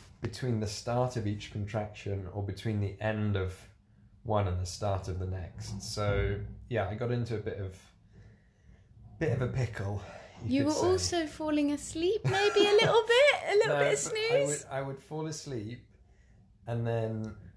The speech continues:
Speaker 1: you would have another contraction. I would wake up and press the button, and then try and stay awake until the end of the contraction to press the button again,
Speaker 2: And then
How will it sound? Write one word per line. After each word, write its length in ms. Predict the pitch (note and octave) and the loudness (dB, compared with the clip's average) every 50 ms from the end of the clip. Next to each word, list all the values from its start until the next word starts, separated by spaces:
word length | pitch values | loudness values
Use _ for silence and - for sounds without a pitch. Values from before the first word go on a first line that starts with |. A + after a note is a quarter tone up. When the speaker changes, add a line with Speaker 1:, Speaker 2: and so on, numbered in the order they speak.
| - - - | -20 -16 -10
Speaker 1:
you 160 | A#2 A2 A2+ | -6 -4 -4
would 120 | A2+ A2 | -4 -2
have 180 | - B2 A#2 A2 | -2 -2 0 0
another 260 | A2 A2+ A#2 A#2+ B2 | 0 0 0 0 -2
contraction. 640 | A#2+ - A#2 A2 G#2+ - A2+ A2 - - - G2 G2 | -2 -2 -4 -4 -2 -2 -2 -2 -4 -6 -6 -4 -4
I 80 | G2 G2 | -4 -4
would 120 | G2 G2+ | -4 -2
wake 320 | G2+ G#2+ A2 A2 G#2+ - | -2 0 -2 -2 -2 -2
up 240 | A#2 G#2 G2+ G2+ - - - - - A2 | -2 -2 -2 -2 -6 -8 -10 -10 -6 -4
and 160 | G#2 G2 - | -4 -4 -2
press 240 | - A2 A2 - - | -2 -4 -4 -4 -4
the 80 | A2+ | -4
button, 600 | G#2+ A2 G#2+ G#2 - - G#2 G2 F#2+ F#2+ G2+ G2+ G2+ - - _ _ - - - - _ _ _ _ - - | -2 -2 -4 -4 -4 -6 -6 -6 -6 -6 -6 -8 -8 -10 -16 _ _ -20 -20 -20 -20 _ _ _ _ -12 -8
and 120 | A2 F#2+ | -6 -6
then 140 | F#2+ F#2+ G2 | -6 -6 -6
try 240 | - - A2+ G#2+ G#2 | -6 -4 -2 -2 -2
and 120 | G2+ G2 | -2 -2
stay 220 | - - G#2+ G2+ | -4 -4 -2 -2
awake 320 | G2 G2 G2 G2 G2 F#2+ - | -2 -2 -2 -4 -6 -6 -6
until 240 | G2+ G2 - A2 G2+ | -6 -6 -6 -6 -6
the 120 | G2+ G2 | -6 -6
end 220 | G2 G2+ G#2 G#2 | -4 -4 -4 -4
of 120 | G2 F#2 F#2 | -4 -6 -6
the 60 | F2+ | -8
contraction 600 | F2 G2+ G2 F#2 F2 G2 G2 G2+ - - G2 F#2 | -8 -8 -8 -6 -4 -6 -6 -6 -6 -8 -8 -8
to 80 | G2+ G2+ | -8 -8
press 260 | - - F#2+ F#2 - | -8 -8 -8 -8 -8
the 60 | - | -10
button 300 | - G#2+ G#2+ G2 F#2+ G2 | -8 -6 -6 -6 -6 -6
again, 420 | G2+ G#2+ G#2 A2 G#2+ G#2 G2 F#2+ G2+ | -8 -6 -4 -4 -4 -2 -4 -4 2
Speaker 2:
And 100 | G2+ C#3+ | 4 4
then 100 | G3 | 6